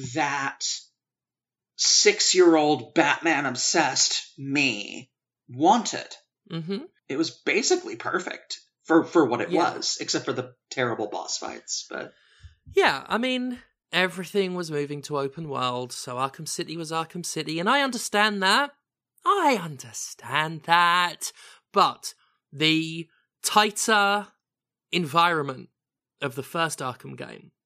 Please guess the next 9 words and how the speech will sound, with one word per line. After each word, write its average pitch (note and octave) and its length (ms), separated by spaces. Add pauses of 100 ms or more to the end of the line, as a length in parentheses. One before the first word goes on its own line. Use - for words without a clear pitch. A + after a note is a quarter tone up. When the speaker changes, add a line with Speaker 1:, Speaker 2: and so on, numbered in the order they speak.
(560)
Speaker 2:
uh, C3+ 120
the D3 120
titular D3+ 800 (280)
Asylum, E3+ 720 (260)
was G3+ 160
better. G3 440 (540)
Speaker 1:
You D3+ 220
said B2 380
tit. - 400